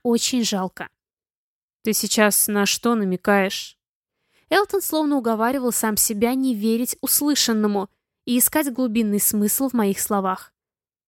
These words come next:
Но его не было. "Я прямо говорю",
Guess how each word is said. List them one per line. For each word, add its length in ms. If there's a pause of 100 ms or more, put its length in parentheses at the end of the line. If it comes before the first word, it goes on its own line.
(160)
Но 100
его 200
не 180
было. 280 (760)
"Я 480 (240)
прямо 360
говорю", 440